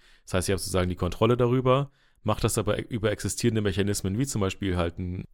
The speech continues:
GitLab-Repository und, äh, hinterlege dann aber sozusagen nur die öffentliche A P I von diesem GitLab-Repository in meinem Spiel und das Spiel lädt sich sozusagen dann die Plugins von GitLab runter.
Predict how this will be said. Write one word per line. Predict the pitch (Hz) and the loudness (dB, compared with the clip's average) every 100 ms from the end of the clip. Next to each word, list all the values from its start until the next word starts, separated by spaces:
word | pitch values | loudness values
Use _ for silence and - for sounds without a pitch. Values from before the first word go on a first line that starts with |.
| - | -4
GitLab-Repository | - 104 98 98 98 98 - 98 101 - _ _ _ - | -2 -2 -2 -2 -2 -2 -2 0 -2 -8 _ _ _ -2
und, | 107 92 92 - | 2 2 0 -2
äh, | 101 92 | 2 4
hinterlege | 98 101 98 107 98 | 4 4 4 4 4
dann | 98 113 | 4 4
aber | 117 104 | 2 0
sozusagen | 98 98 95 | -2 0 2
nur | 95 95 92 | 2 0 0
die | 98 101 | -2 -2
öffentliche | 101 98 92 95 | -2 -2 0 0
A | 92 | 0
P | 101 | 0
I | - 104 | -2 -2
von | 101 | 0
diesem | 95 95 | -2 -2
GitLab-Repository | 95 92 92 92 95 90 95 92 | -4 -4 -4 -4 -4 -2 -2 0
in | - 101 | -2 -2
meinem | 95 | -2
Spiel | 92 - 131 139 - _ _ - | -4 0 2 2 -2 _ _ -6
und | 101 | 0
das | 98 | 0
Spiel | - 107 107 110 110 110 - | -2 0 4 4 4 -2 -2
lädt | 107 113 | 2 2
sich | 107 | 0
sozusagen | 98 95 95 95 92 92 | -2 -4 -2 0 0 0
dann | 92 95 101 - | 0 0 -2 -6
die | 92 | -6
Plugins | - 92 95 90 | -2 -2 -2 -6
von | - 85 | -6 -6
GitLab | 90 90 85 | -6 -6 -6
runter. | 87 85 85 | -6 -4 -4